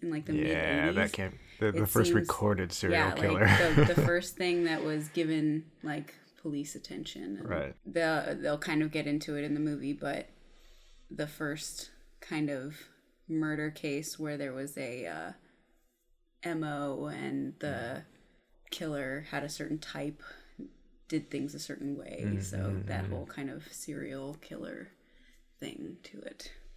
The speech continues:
Speaker 1: <laughs> Something funny is, uh, Wikipedia says the plot summary may be too long or excessively detailed, but that's just how the movie is, I think.
Speaker 2: <laughs>
Speaker 1: So it's a lot of twists and turns and a lot of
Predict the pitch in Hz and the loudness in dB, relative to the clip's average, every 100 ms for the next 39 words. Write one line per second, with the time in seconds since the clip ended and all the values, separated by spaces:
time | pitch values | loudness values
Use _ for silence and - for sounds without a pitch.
0 | - - - - - _ _ _ - - | -18 -20 -20 -20 -20 _ _ _ -6 -6
1 | - - - - - - - - - 202 | -6 -16 -20 -20 -20 -18 -18 -8 2 4
2 | 190 196 202 185 175 175 175 - 165 160 | 4 4 4 6 6 6 4 0 0 2
3 | 160 165 - 165 156 180 190 196 175 170 | 0 -2 -4 -2 -2 -4 -6 -2 2 2
4 | 165 165 165 160 - 160 156 - - 170 | 0 -2 -2 -2 -4 -4 -4 -6 -6 -4
5 | - - 160 156 156 165 175 165 160 247 | -4 -2 0 2 2 2 2 0 -2 -2
6 | 220 226 196 151 147 - 180 190 160 147 | 0 2 2 2 0 -2 -6 -6 -6 -6
7 | 147 170 170 - - - - - - - | -2 -4 -4 -8 -8 -10 -14 -20 -20 -20
8 | - - - - - - 202 - - - | -20 -16 -4 -2 -2 -6 -10 -8 -10 -10
9 | - 214 349 - - - - 87 90 85 | -10 -4 -4 -4 -8 -8 -8 -4 0 0
10 | 80 - - - - - - - - - | 0 0 -2 -8 -12 -16 -16 -10 -8 -8
11 | - - - - - - - 175 160 160 | -12 -16 -20 -20 -20 -12 0 2 4 4
12 | 160 160 170 170 170 170 170 175 170 - | 0 0 2 4 4 4 0 -2 -2 0
13 | 156 - 165 160 160 160 156 151 151 156 | -2 2 2 4 4 2 0 2 2 2
14 | - 156 151 147 143 | 0 -4 -4 -4 -4